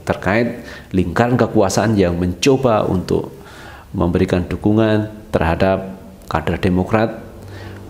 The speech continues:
untuk upaya penggulingan kekuasaan secara paksa.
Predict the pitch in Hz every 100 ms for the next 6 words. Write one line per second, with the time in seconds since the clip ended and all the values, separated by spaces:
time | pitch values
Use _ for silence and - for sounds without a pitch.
0 | - 95 90 85 - 90 98 101 95 95
1 | 101 101 92 101 110 107 101 95 98 90
2 | - 92 - 92 - 82 80 78 - -
3 | 62